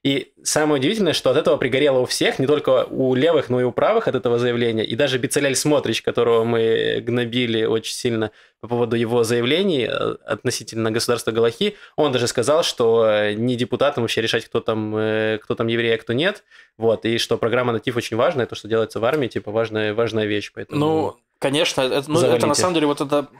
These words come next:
Speaker 2: одно из следствий того, на-, что у нас очень кончено в Израиле, ну, не то, что кончено, сложно сплетена религия и государство,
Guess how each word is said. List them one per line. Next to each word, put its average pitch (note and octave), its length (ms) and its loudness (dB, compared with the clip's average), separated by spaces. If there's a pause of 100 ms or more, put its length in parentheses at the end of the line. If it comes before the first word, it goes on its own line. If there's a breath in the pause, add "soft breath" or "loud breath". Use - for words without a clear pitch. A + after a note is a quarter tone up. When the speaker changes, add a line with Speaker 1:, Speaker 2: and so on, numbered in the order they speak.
(140 loud breath)
Speaker 2:
одно C#3+ 280 0
из D3+ 140 0
следствий E3 320 0
того, C#3 240 2
на-, C#3 240 -2
что - 180 -4
у - 20 2
нас C#3+ 140 0
очень C#3+ 200 -2
кончено A#2+ 540 0
в A2 80 -4
Израиле, A#2+ 360 0
ну, D#3+ 120 -4 (180)
не G3 80 -6
то, - 60 -10
что - 120 -8
кончено, A2+ 400 -4
сложно A#2 500 0 (380 loud breath)
сплетена C#3 420 0
религия C3+ 280 0
и - 20 0
государство, B2 640 -2